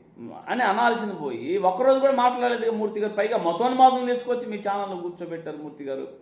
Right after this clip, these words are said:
ఇది చాలా దుర్మార్గం మూర్తి గారు. మీరు మమ్మల్ని అంటాం, దేవుడు మిమ్మల్ని క్షమించునుగాక, దేవుడు చూస్తాడు కదా ప్రతిదానికి.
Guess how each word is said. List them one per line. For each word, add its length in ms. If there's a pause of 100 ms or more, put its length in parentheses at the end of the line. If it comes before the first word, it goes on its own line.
(1080)
ఇది 260
చాలా 200
దుర్మార్గం 580
మూర్తి 220
గారు. 200
మీరు 600 (340)
మమ్మల్ని 440
అంటాం, 600 (360)
దేవుడు 320
మిమ్మల్ని 680 (300)
క్షమించునుగాక, 1000 (460)
దేవుడు 300
చూస్తాడు 420
కదా 320
ప్రతిదానికి. 1000